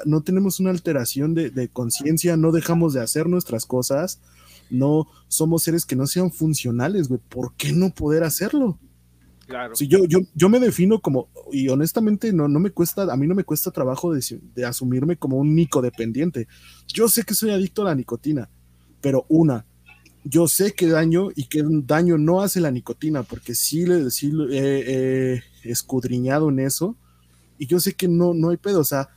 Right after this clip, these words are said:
Speaker 1: yo puedo aventarme y reventarme un bote de cincuenta miligramos de sales de nicotina, y aún así sé que voy a ser igual de funcional para la sociedad, como si me aventara un líquido acero, ¿no? Y digo, esa libertad,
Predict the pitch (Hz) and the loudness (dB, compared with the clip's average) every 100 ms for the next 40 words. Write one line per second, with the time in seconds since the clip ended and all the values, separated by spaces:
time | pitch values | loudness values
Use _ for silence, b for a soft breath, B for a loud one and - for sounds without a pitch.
0 | b _ 143 - 190 190 139 - 165 175 | b _ -10 -4 -2 0 0 0 0 2
1 | 156 127 123 117 139 156 156 147 160 - | 0 0 -2 -2 0 2 2 2 0 0
2 | 151 131 - - 165 156 160 165 160 135 | 0 0 0 0 2 2 2 2 0 2
3 | 123 135 160 139 123 135 156 131 117 113 | 2 2 2 2 0 0 0 0 -4 -6
4 | 120 131 139 175 208 - _ _ 131 127 | -8 -4 -2 -2 -6 -12 _ _ -4 0
5 | 147 151 147 143 170 156 131 - 135 - | 2 0 0 0 0 0 -2 -2 -2 0
6 | 143 143 139 143 131 127 131 - 127 123 | 2 2 0 0 0 2 0 -2 -4 -4
7 | 117 117 - 143 120 110 110 113 120 - | -4 -4 -2 -2 -2 -6 -6 -4 -4 -6
8 | b b b _ - 147 139 147 143 147 | b b b _ -4 -2 -2 0 0 -2
9 | 139 175 175 165 175 180 180 165 156 165 | -2 -2 0 0 0 0 -2 0 -2 0
10 | 165 143 117 139 117 - _ _ _ _ | 0 0 0 -2 -4 -6 _ _ _ _
11 | 120 196 - _ _ _ b b b b | -6 -6 -8 _ _ _ b b b b
12 | - 147 160 156 - _ _ 160 165 202 | -4 0 4 2 0 _ _ 0 2 2
13 | 202 156 127 - 165 | 2 2 0 -2 -4